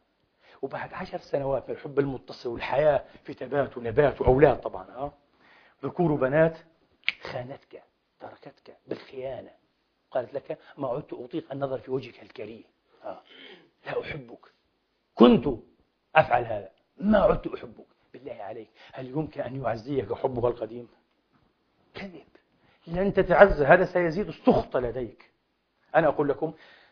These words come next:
للأسف الوقت أدركنا، طبيعة العزاء تجد نفسها في المستقبل لا في الماضي. ما رأيكم؟ بدليل أيها الإخوة، بدليل، بدليل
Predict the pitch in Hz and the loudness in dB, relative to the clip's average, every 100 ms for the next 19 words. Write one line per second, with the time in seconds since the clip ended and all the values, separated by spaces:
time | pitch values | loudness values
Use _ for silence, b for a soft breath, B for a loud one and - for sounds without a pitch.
0 | b - - - 143 - 139 139 - - | b 0 2 4 2 0 -4 -6 -8 -16
1 | - - - 233 285 226 220 202 147 143 | -18 -16 -6 4 6 6 4 6 6 4
2 | 143 147 - 185 147 185 - 165 156 160 | 4 4 4 0 0 -2 0 -2 -2 -8
3 | 156 - - 143 151 131 127 113 92 - | -4 -4 -2 4 6 6 2 -10 -14 -16
4 | - _ _ _ 143 147 131 123 131 135 | -20 _ _ _ 4 6 6 2 -6 -8
5 | _ _ b b 135 151 190 214 220 240 | _ _ b b -4 2 8 10 10 10
6 | 262 262 240 170 156 156 131 117 - - | 8 8 8 6 4 4 2 0 -10 -18
7 | _ _ 127 139 165 196 160 - - _ | _ _ 0 6 8 8 4 0 -12 _
8 | _ _ _ _ _ _ 127 131 123 | _ _ _ _ _ _ -8 -4 -4